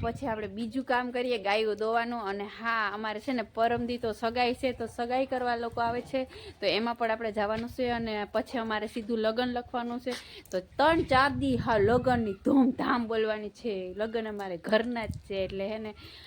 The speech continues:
પાંચ મિનિટનું વેરું નહીં આવે, કેમ કે આટલા લોકોનું કામ કરી અને પછી લગ્નમાં જવાનું.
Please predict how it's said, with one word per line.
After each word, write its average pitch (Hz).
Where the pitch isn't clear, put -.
પાંચ 226
મિનિટનું 208
વેરું 208
નહીં 196
આવે, 175
કેમ 214
કે 214
આટલા 240
લોકોનું 247
કામ 247
કરી 330
અને 220
પછી 233
લગ્નમાં 277
જવાનું. -